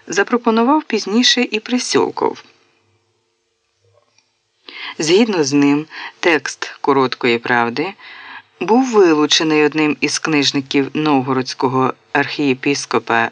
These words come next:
Матвія Кусова з київського зводу тринадцятого століття, і вставлений у Софійський временник близько двадцятих років п'ятнадцятого століття.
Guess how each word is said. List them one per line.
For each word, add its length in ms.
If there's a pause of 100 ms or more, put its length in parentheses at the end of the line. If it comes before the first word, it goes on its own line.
Матвія 560
Кусова 600 (440)
з 160
київського 680
зводу 640 (220)
тринадцятого 680
століття, 680 (920)
і 120
вставлений 840
у 100
Софійський 1040
временник 840 (340)
близько 680
двадцятих 720
років 640
п'ятнадцятого 680
століття. 600